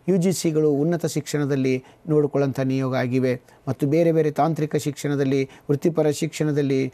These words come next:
ಶಿಕ್ಷಕರ ಶಿಕ್ಷಣದಲ್ಲಿ, ಹೀಗೆ ಬೇರೆ ಬೇರೆ ಮಂಡಳಿಗಳು ಈ ಶಿಕ್ಷಣದ ಕ್ರಮಗಳನ್ನು ನೋಡ್ಕೊಳ್ತಾ ಇರೋದ್ರಿಂದ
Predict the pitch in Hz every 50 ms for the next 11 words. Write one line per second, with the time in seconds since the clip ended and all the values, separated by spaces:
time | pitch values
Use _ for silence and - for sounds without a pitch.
0 | - - - - 202 - - - 180 - 175 160 151 - 196 - - 202 180 160
1 | 147 156 151 151 147 139 139 - - - - - 202 202 180 185 160 160 190 233
2 | 254 262 226 240 233 226 202 185 - 185 220 247 285 285 277 277 226 233 220 175
3 | 156 170 220 240 226 - - - - 208 202 180 - 233 214 - 262 247 240 214
4 | 214 - - 190 208 233 240 226 226 220 208 202 180 156 151 190 202 196 - 196
5 | 185 185 - 180 165 160 151 151 147 139 113